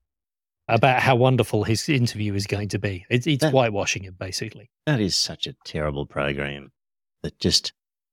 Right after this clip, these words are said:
Speaker 2: you know, she argues, "Oh, you see the real politician when they're in the kitchen and they, and they reveal some of their inner self."
Speaker 1: Mm-hmm.
Speaker 2: What a crock of shit! Like, they know the cameras are there.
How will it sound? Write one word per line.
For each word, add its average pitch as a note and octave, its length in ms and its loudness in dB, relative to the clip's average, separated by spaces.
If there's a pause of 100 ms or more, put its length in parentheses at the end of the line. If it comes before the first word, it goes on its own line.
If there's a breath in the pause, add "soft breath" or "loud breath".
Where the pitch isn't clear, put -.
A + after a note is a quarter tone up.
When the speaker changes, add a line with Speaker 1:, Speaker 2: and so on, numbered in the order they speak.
(260)
Speaker 2:
you B2+ 80 6
know, F#2+ 80 2
she F#3+ 320 4
argues, G2+ 680 4
"Oh, G2 240 0
you F#2+ 180 4
see D#3 440 0
the A2 120 2
real F#2+ 640 2
politician D#2+ 880 -4 (520)
when E2+ 160 -2
they're D#2+ 180 0
in F2 160 2
the D2+ 80 0
kitchen - 540 -4
and D2 180 -2
they, C#2+ 300 -8 (160)
and E2+ 100 -4
they D#2 120 -2
reveal F2 640 4
some F#2+ 220 0
of F2 120 2
their D#2+ 240 2
inner D#2+ 180 0
self." - 540 -4 (300)
Speaker 1:
Mm-hmm. A#2 240 2 (640)
Speaker 2:
What D4+ 120 4
a E4+ 60 0
crock G#3 320 2
of C3 100 2
shit! G#2+ 420 0 (280)
Like, F#3+ 180 0
they F4 140 2
know F4+ 200 4
the - 120 2
cameras G#2+ 500 4
are F#2 80 4
there. F#3+ 460 2